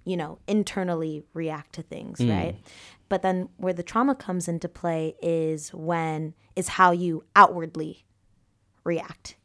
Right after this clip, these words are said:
Speaker 2: Yeah.
Speaker 1: to things
Speaker 2: Yeah.
Speaker 1: as well. Oh, so I was gonna say that, like, someone might be a naturally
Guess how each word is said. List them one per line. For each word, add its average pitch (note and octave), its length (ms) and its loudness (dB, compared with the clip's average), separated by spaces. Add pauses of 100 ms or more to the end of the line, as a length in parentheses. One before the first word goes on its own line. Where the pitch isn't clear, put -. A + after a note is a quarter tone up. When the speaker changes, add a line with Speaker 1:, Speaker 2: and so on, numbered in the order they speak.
(120)
Speaker 2:
Yeah. B2+ 220 6
Speaker 1:
to G#3 80 4
things - 500 -4
Speaker 2:
Yeah. G2 200 -4 (140)
Speaker 1:
as E3+ 220 0
well. - 340 -6 (100)
Oh, C#4+ 180 10
so - 140 2
I A#3 40 8
was A#3+ 100 2
gonna A#3+ 140 2
say A3+ 160 2
that, - 180 -2
like, G3 260 -2
someone A3 800 6
might G3 300 0
be G3+ 160 2
a F#3+ 60 4
naturally F#3 760 0